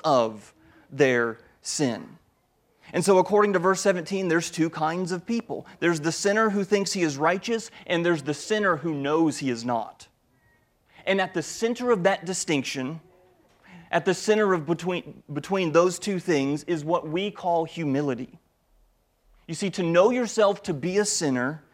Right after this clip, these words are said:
is a step towards humility. It's a step towards humiliation before the throne of the holy God. Humility, that is humiliation, is required because we can only approach God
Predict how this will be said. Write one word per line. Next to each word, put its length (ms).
is 180
a 80
step 500
towards 360
humility. 640
It's 100
a 60
step 320
towards 240
humiliation 960
before 640
the 160
throne 640
of 200
the 80
holy 400
God. 480
Humility, 840
that 120
is 100
humiliation, 960
is 300
required 880
because 320
we 120
can 240
only 300
approach 460
God 280